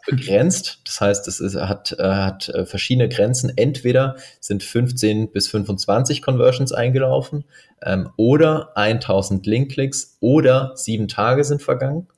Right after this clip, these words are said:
Speaker 2: Dann hört Facebook
Speaker 1: Ja, okay.
Speaker 2: automatisch auf und switcht, ähm, also entweder eins, also eine, eine dieser drei Bedingungen ist quasi eingetreten und dann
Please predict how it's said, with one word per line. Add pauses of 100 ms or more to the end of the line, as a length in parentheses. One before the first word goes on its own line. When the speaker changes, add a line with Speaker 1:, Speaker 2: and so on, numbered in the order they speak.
(520)
Speaker 2:
Dann
hört
Facebook
Speaker 1:
Ja,
okay.
Speaker 2:
automatisch
auf
und
switcht,
ähm,
also
entweder
eins,
also
eine, (300)
eine
dieser
drei
Bedingungen
ist
quasi
eingetreten
und
dann